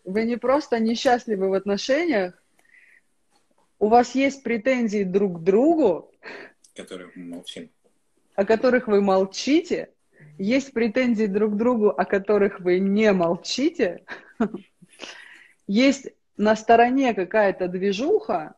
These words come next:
Speaker 1: у каждого в той или иной степени.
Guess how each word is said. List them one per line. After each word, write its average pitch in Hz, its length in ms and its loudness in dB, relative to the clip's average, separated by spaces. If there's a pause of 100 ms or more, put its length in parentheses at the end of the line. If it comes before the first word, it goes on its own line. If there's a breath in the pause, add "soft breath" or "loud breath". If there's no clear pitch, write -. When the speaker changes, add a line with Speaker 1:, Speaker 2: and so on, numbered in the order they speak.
Speaker 1:
у 196 100 -8
каждого 190 600 -2
в - 140 -18
той 277 380 0
или 202 420 -2
иной 220 320 -2
степени. 160 800 -4